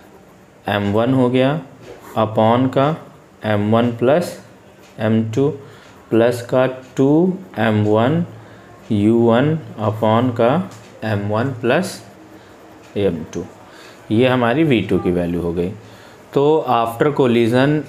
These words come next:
V one और वी टू जो वेलो-, velocities होंगी, ये दोनों होंगी। तो यहाँ से हम कुछ con-,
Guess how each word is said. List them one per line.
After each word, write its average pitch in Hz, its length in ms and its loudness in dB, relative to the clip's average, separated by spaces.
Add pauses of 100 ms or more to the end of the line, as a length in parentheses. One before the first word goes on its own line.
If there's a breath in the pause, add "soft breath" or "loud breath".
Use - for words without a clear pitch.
V 110 280 2
one 139 180 2
और 135 60 2
वी 113 180 2
टू 107 160 2
जो 127 140 2
वेलो-, 104 260 2
velocities 101 680 0
होंगी, 110 300 2
ये 127 240 4
दोनों 95 340 0
होंगी। 98 300 0 (440 loud breath)
तो 117 60 2
यहाँ 120 220 2
से 135 140 0
हम 139 80 0
कुछ 139 240 -2
con-, 113 240 0